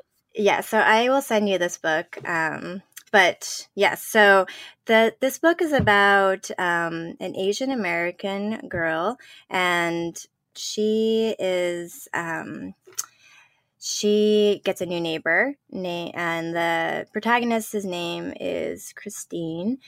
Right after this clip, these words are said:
and a neighbor moves in, and her name is Moon, and basically the story is about how Christine becomes friends with Moon and sort of observes how, um, Moon is so different from her, even though she's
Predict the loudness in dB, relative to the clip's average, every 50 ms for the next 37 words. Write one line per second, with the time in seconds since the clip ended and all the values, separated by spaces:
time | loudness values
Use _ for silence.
0 | -20 -20 -18 _ -4 -2 0 0 0 0 0 -2 -2 -4 -6 -8 -10 -12 -16 -20
1 | _ _ -12 -10 -8 -4 -2 0 0 2 2 4 4 4 2 2 -2 -4 -4 -4
2 | -4 -4 -4 -4 -4 -6 -6 -6 -6 -6 -6 -6 -6 -6 -6 -6 -6 -8 -8 -6
3 | -6 -6 -6 -6 -6 -6 -6 -8 -8 -10 -12 -20 -20 -20 _ -6 -4 -2 0 0
4 | 0 -2 -2 -2 -4 -6 -8 -12 -20 _ _ _ 0 2 2 2 2 0 -2 -4
5 | -2 -2 0 0 2 2 2 2 2 2 0 -2 -4 -4 -4 -4 -2 -2 -2 -2
6 | -4 -4 -6 -8 -6 -4 -2 -2 -2 -4 -4 -6 -6 -6 -8 -10 -14 -16 -16 -14
7 | -10 -10 -8 -8 -8 -8 -8 -8 -8 -8 -8 -10 -12 _ -20 -20 -20 -20 _ _
8 | -12 -12 -10 -8 -8 -8 -6 -6 -8 -8 -4 -2 0 0 2 0 0 0 0 2
9 | 4 4 4 2 2 0 -4 -6 -4 -4 -2 -2 -2 -4 -6 -6 -6 -6 -2 0
10 | 0 0 0 0 0 -2 -4 -6 -10 -14 -16 -18 _ _ _ _ _ _ _ _
11 | -10 -6 -2 0 2 2 4 4 4 4 2 2 0 0 -2 -4 -6 -10 _ _
12 | _ _ -12 -10 -10 -8 -8 -8 -10 -10 -12 -12 -14 -16 -18 _ -20 -14 _ -4
13 | -2 -2 0 -2 -2 -4 -4 -4 -4 -2 -4 -4 -4 -4 -4 -4 -4 -4 -4 -4
14 | -2 -2 0 2 2 0 0 -2 -4 -4 -4 -4 -4 -4 -4 -6 -6 -6 -6 -6
15 | -8 -8 -10